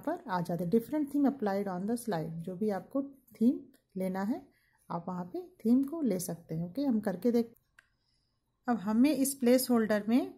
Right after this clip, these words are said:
यहाँ पे हमें टाइप करना है, तो हमने यहाँ पे क्लिक किया।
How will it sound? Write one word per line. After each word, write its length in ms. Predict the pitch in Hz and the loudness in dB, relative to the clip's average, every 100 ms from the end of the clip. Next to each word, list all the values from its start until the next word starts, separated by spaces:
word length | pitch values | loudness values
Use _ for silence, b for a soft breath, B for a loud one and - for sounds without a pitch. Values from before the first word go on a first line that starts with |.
| _ _ | _ _
यहाँ 300 | 190 190 214 214 | -8 -4 -4 2
पे 60 | |
हमें 200 | 233 226 | 2 4
टाइप 320 | 233 196 208 214 | 2 0 0 0
करना 260 | 247 240 254 | 4 6 6
है, 140 | 269 | 4
तो 120 | 294 247 | 2 -2
हमने 220 | 196 202 | -2 -4
यहाँ 180 | 202 196 | -4 -4
पे 60 | 208 | -8
क्लिक 280 | 208 240 - | -2 -4 -2
किया। 220 | 262 262 | 0 2